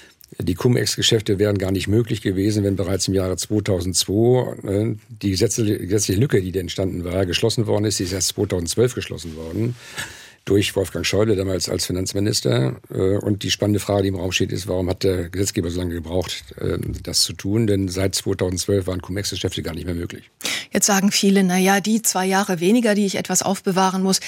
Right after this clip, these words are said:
Speaker 2: ist nicht so schlimm." Aber für Ermittler macht das schon einen Unterschied, weil diese Ermittlungen oft Jahre benötigen. Und, ähm, das Bürokratieentlastungsgesetz ist eine Einladung an Kriminelle, weil es viel schwerer ist,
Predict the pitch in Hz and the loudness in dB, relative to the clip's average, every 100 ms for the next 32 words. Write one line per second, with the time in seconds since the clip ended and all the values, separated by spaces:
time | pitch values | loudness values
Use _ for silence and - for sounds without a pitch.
0 | - - 202 214 - 196 - 208 247 320 | -10 -4 2 4 2 0 0 4 4 4
1 | - 202 190 - 202 185 - - 196 190 | 0 0 0 2 2 2 -2 -6 2 4
2 | 302 - 208 233 - - 196 196 - 214 | 4 2 2 2 -2 0 2 2 0 0
3 | - 277 262 180 175 180 175 180 - 214 | 2 2 4 2 2 2 0 0 4 2
4 | 202 185 190 196 - - 196 196 190 - | 4 2 2 2 0 0 4 4 4 0
5 | - - 202 226 226 226 220 214 - 214 | -6 2 6 4 4 2 4 4 2 -2
6 | - - - 170 202 226 226 190 180 175 | -4 -10 -2 2 4 4 2 2 2 4
7 | 170 - 160 170 202 - - - - 175 | 2 0 -2 0 0 0 -12 -8 0 2
8 | 180 165 - 175 180 180 175 180 - 202 | 2 2 2 4 4 4 4 2 2 2
9 | 202 196 - 196 - 247 185 190 185 - | 2 0 0 -2 0 0 2 0 -2 2
10 | 226 - 196 202 202 - - - - 220 | 0 0 0 0 0 -6 -10 -2 2 4
11 | 214 220 311 254 180 175 165 175 175 - | 2 0 2 4 4 0 0 0 -2 0
12 | - 180 180 185 202 190 202 - - 285 | 2 6 6 6 4 4 2 2 2 0
13 | 302 - 226 220 208 202 | 0 2 2 2 2 0